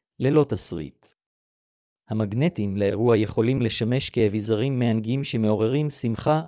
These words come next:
וביטויים טבעיים בקרב האורחים שלכם. תשע, תקשורת עם אורחים. אם אתם רוצים לערב את האורחים שלכם בצילום המגנטים לאירוע, העבירו זאת לצלם שלכם.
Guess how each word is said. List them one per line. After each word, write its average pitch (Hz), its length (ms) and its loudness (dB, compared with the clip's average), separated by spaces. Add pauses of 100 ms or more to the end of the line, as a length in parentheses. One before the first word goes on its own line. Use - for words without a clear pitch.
וביטויים 123 540 0
טבעיים 117 500 -2
בקרב 120 440 0
האורחים 110 460 2
שלכם. 90 480 -4 (1160)
תשע, 120 360 0 (240)
תקשורת 101 580 0
עם 117 180 0
אורחים. 85 500 -4 (1040)
אם 127 140 0
אתם 139 260 0
רוצים 123 400 0
לערב 113 320 2
את 110 100 -4
האורחים 104 420 0
שלכם 123 440 -2
בצילום 113 420 -2
המגנטים 107 640 -2
לאירוע, 101 480 0 (480)
העבירו 139 420 2
זאת 131 300 0
לצלם 107 500 0
שלכם. 87 520 -6